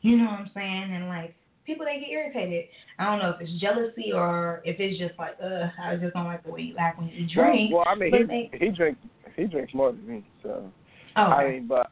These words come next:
Speaker 1: Well,
Speaker 2: yeah,
Speaker 1: how do you
Speaker 2: and
Speaker 1: feel?
Speaker 2: I mean, he's not like an alcoholic, so it's not like he would rather turn up,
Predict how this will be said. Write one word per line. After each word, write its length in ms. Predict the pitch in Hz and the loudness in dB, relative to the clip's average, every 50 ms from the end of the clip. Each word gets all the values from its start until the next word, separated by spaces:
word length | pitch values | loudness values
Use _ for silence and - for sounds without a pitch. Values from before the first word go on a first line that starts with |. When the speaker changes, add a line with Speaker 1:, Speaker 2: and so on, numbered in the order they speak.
| _ - | _ 0
Speaker 1:
Well, 400 | 190 226 226 226 226 220 214 - - 190 | 4 6 6 8 6 6 2 -4 -8 -6
Speaker 2:
yeah, 120 | 277 143 - | -2 0 2
Speaker 1:
how 140 | 196 220 214 | 4 4 2
do 120 | 214 220 - | 2 0 0
you 60 | 311 | -2
Speaker 2:
and 80 | 320 - | -2 -4
Speaker 1:
feel? 200 | - 160 160 160 - _ _ _ _ _ _ _ _ _ _ _ _ _ _ _ _ _ _ _ _ - - _ _ _ _ - | -8 -12 -12 -14 -16 _ _ _ _ _ _ _ _ _ _ _ _ _ _ _ _ _ _ _ _ -20 -20 _ _ _ _ 2
Speaker 2:
I 100 | 180 196 | 4 4
mean, 340 | 208 196 180 160 151 139 120 _ _ _ _ _ _ _ _ _ _ _ _ _ _ _ _ _ 147 139 139 | 4 2 0 -4 -8 -12 -16 _ _ _ _ _ _ _ _ _ _ _ _ _ _ _ _ _ -8 -6 -4
he's 140 | 160 170 156 | -6 -6 -6
not 200 | 135 131 139 101 | -6 -8 -6 -4
like 120 | 110 120 - 113 | -6 -8 -8 -8
an 60 | 110 117 | -6 -6
alcoholic, 640 | 139 143 - 98 110 113 120 147 160 143 117 120 123 - | -6 -6 -8 -10 -4 -2 0 0 0 0 -2 -4 -6 -6
so 160 | 123 110 101 | -4 -4 -2
it's 100 | 117 123 | -4 -4
not 220 | 123 117 98 101 | -4 -6 -4 -2
like 160 | 120 107 104 - | -2 -4 -4 -2
he 200 | - 143 135 123 | -2 0 0 0
would 200 | 113 113 117 110 | -2 -2 -2 2
rather 280 | 113 117 117 110 107 110 | 4 4 4 4 2 -4
turn 260 | - - 120 117 117 | -4 -2 -2 0 0
up, 80 | 107 | -2